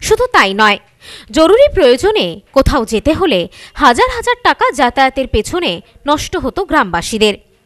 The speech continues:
বিভিন্ন সময় বাড়ির বৃদ্ধ বৃদ্ধাদের অসুস্থতার কারণে হাসপাতালে আনতে হলে অনেকটা সময় নষ্ট হতো। এমনকি হাসপাতালে আনার সময় রাস্তার মাঝেও মৃত্যু হয়েছে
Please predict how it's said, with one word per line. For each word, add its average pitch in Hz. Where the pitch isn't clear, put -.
বিভিন্ন 403
সময় 494
বাড়ির 415
বৃদ্ধ 294
বৃদ্ধাদের 453
অসুস্থতার 370
কারণে 254
হাসপাতালে 262
আনতে 226
হলে 254
অনেকটা 359
সময় 311
নষ্ট 247
হতো। 190
এমনকি 220
হাসপাতালে 427
আনার 247
সময় 240
রাস্তার 254
মাঝেও 233
মৃত্যু 339
হয়েছে 294